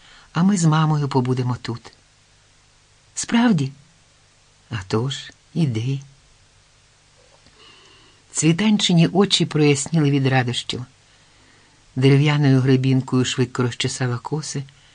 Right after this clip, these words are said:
заплелася, одягла чисту сорочку і полянську плахту,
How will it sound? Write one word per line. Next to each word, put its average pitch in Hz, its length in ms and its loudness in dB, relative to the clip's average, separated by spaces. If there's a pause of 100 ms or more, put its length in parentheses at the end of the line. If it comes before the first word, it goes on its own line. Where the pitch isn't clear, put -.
(480)
заплелася, 135 760 -2
одягла 127 380 -2
чисту - 320 -8
сорочку 147 560 -6 (600)
і 131 120 -2
полянську 135 500 -2
плахту, 113 560 -8